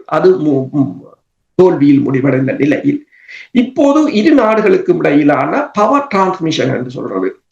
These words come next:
இப்ப இலங்கைக்கு மின்சாரம் தட்டுப்பாடாக இருந்தால், இந்தியாவிலிருந்து பெற்றுக்கொள்ளலாம். இலங்கையில், அஹ், சூரிய சக்தியில் இயங்கும் மின்சாரமோ அல்லது காற்றாலை மின்சாரத்தின் ஊடாகவோ அதிக மின்சாரங்கள் உற்பத்தி செய்யப்படுமாக இருந்தால்,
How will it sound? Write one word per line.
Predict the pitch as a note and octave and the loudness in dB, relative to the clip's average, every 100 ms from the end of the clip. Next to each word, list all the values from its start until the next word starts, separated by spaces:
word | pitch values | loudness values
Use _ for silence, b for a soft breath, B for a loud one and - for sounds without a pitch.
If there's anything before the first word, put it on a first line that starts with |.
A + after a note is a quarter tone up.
| b b b | b b b
இப்ப | - G3 G3 G3 - | -4 0 2 2 0
இலங்கைக்கு | G3+ C4+ C4+ C4+ C4+ B3+ A#3+ | 0 2 0 -2 -2 -2 0
மின்சாரம் | G#3 G3+ G#3+ F#3+ G3 F#3+ | 0 0 0 0 0 -2
தட்டுப்பாடாக | F3 F3 F3 D#3 D3 C3+ | -2 -2 0 0 -2 -4
இருந்தால், | A2+ - - A#2 A3 - - _ _ _ - | -8 -12 -8 -4 -2 -4 -8 _ _ _ -2
இந்தியாவிலிருந்து | C4 B3+ A#3 F#3+ F3 F3 | 2 4 4 2 0 0
பெற்றுக்கொள்ளலாம். | F#3 - - B2+ D#2+ - - _ _ _ _ - | -2 -2 -4 -4 -4 -8 -12 _ _ _ _ 0
இலங்கையில், | A3+ D4 C#4+ C#4 C4+ C4+ C4+ - - | 2 2 0 0 0 -2 -2 -6 -4
அஹ், | G3+ G#3 | 0 2
சூரிய | G3+ A#3 A3 G#3 | 0 -2 0 0
சக்தியில் | G3+ - F#3+ F3+ | 0 -4 -2 2
இயங்கும் | F3+ F3 F3 F3 E3 E3 E3 | 2 2 0 0 -2 -2 -2
மின்சாரமோ | D#3+ D#3 D#3+ D3+ D3 C#3+ | 0 0 -2 0 0 0
அல்லது | D3 D3 D3 D#3 | 0 0 -2 -2
காற்றாலை | E3 D#3+ - D3 C#3+ | -2 -4 -2 -2 -2
மின்சாரத்தின் | D3 C#3+ D3 C3+ - C#3 | -2 -2 -2 -2 -4 -2
ஊடாகவோ | C3+ C3 C3+ C3 | 0 0 0 0
அதிக | C#3+ F3 F3 | 0 2 0
மின்சாரங்கள் | D3+ C#3+ D3 B2+ C3+ C3+ | 0 -2 -2 -2 -2 -2
உற்பத்தி | C#3 D#3+ D3+ | -2 -4 -4
செய்யப்படுமாக | - C3+ B2 - B2+ A2+ A2+ | -6 -6 -6 -6 -6 -6 -12
இருந்தால், | A2 _ - - | -18 _ -6 -6